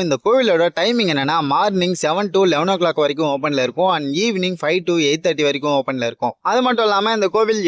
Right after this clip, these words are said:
எல்லா நாட்களிலுமே ஓப்பன்ல இருக்கும். இப்ப நம்ம அப்படியே கோவிலுக்குள்ள போலாம். நம்ம எல்லாருக்குமே முருகனுடைய ஆறுபடை வீடுகளையும் பார்க்கணும் அப்படின்னு ஒரு ஆசை இருக்கும். அந்த ஆறுபடை வீடுகளையும் ஒரே கோவில்ல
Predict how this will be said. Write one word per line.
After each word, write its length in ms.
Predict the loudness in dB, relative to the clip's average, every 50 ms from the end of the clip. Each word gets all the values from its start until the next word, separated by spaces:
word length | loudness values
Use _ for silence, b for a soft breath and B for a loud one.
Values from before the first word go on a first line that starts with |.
| 0
எல்லா 140 | 0 0 0 0 -2
நாட்களிலுமே 580 | -2 -2 0 0 2 2 2 0 0 0 0 2 2
ஓப்பன்ல 380 | 2 0 0 -2 0 0 0 -2
இருக்கும். 240 | -2 -4 -8 -8 -8 _ _ _ _ -4
இப்ப 200 | -4 0 0 0 0 0
நம்ம 200 | 0 0 0 0
அப்படியே 220 | 2 2 0 0 2
கோவிலுக்குள்ள 480 | 2 2 2 2 2 2 2 0 0 0 0 0
போலாம். 340 | 0 0 2 0 0 0 -2 -6 -12 _ _ -4
நம்ம 180 | -2 0 0 0 0
எல்லாருக்குமே 460 | 2 2 2 0 0 0 0 0 0 0 0
முருகனுடைய 540 | 0 0 0 0 0 0 0 0 0 0 2 2 2 2
ஆறுபடை 340 | 2 2 2 2 2 2 2 2
வீடுகளையும் 500 | 2 2 2 2 2 2 2 0 0 0 0
பார்க்கணும் 360 | -2 -2 -2 -2 0 0 0
அப்படின்னு 280 | 2 0 0 0 0 0 0
ஒரு 100 | 0 2
ஆசை 200 | 0 0 0 0 0
இருக்கும். 320 | 0 0 0 0 0 2 0 0
அந்த 120 | 0 -2 0 0 2
ஆறுபடை 360 | 2 2 2 2 2 2 2 2 2
வீடுகளையும் 520 | 2 0 2 2 2 2 2 2 2 2 2 2
ஒரே 160 | 2 2 2 2 2
கோவில்ல 260 | 0 0 2 0 0